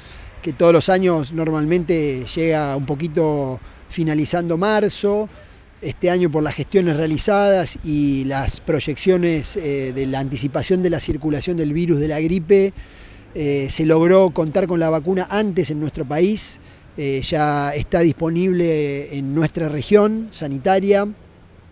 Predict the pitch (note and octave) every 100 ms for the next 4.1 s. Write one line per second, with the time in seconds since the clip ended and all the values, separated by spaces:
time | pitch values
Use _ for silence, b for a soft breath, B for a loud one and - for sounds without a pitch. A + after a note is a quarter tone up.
0 | - - - D#3 E3 D3+ D3 C#3 D3+ D#3
1 | D3 C#3+ - C3+ C#3 - F3 F3 F3 F#3
2 | C#3+ B2+ A#2+ A#2+ B2 - C3+ - - D3
3 | D#3 C#3+ D#3 D3 B2+ C#3 C#3 D3 D#3+ E3